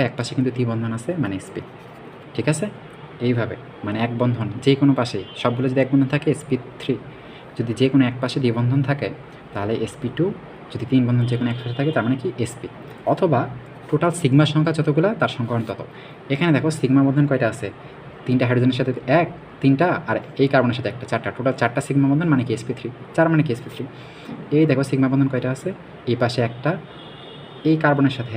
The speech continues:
একটা, আর এই হাইড্রোজেনের সাথে একটা, তিনটা। তার মানে কি? তিন মানে কি? এসপি টু। এ দেখো, এই পাশে একটা সিগমা বন্ধন, হাইড্রোজেনের সাথে একটা, আবার এই কার্বনের সাথে একটা, মানে কি? এসপি টু।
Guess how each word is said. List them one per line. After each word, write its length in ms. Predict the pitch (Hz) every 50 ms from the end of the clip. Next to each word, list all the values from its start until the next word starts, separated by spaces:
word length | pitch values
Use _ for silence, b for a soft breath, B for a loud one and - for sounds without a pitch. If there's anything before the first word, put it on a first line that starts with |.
| 110 107
একটা, 220 | - - - 175 208 240 - - - - - -
আর 60 | 113 117
এই 40 | 131 120
হাইড্রোজেনের 300 | - 110 104 101 104 101 -
সাথে 100 | - - -
একটা, 100 | - - - -
তিনটা। 240 | 160 151 - 104 - -
তার 80 | - 131 135
মানে 100 | 131 127 123
কি? 60 | 104 - - - - - -
তিন 120 | - 156 151
মানে 120 | 151 143 131 117
কি? 60 | 110 98 - -
এসপি 160 | 120 - - 127 -
টু। 60 | 123 127 - - - - - - - - - - - - - - - - - - - - - 156
এ 20 | 160 156 156
দেখো, 160 | 123 - - 156 156 -
এই 40 | 127 120
পাশে 200 | 127 120 - 143 139 139 147 - - - - - - 127
একটা 240 | - - - - 110 104 -
সিগমা 220 | - 117 113 113 107
বন্ধন, 240 | 110 107 98 127 156 - B B B B B - -
হাইড্রোজেনের 360 | 117 127 139 127 139 127 123 -
সাথে 140 | 120 123 107 107
একটা, 180 | - - - 170 - - - - -
আবার 120 | - 117 - -
এই 60 | 170 165 -
কার্বনের 280 | - - 101 98 95 -
সাথে 140 | - - - -
একটা, 160 | - - - - - - - -
মানে 120 | 156 160 160
কি? 60 | 156 139 120
এসপি 160 | - - 147
টু। 60 | 123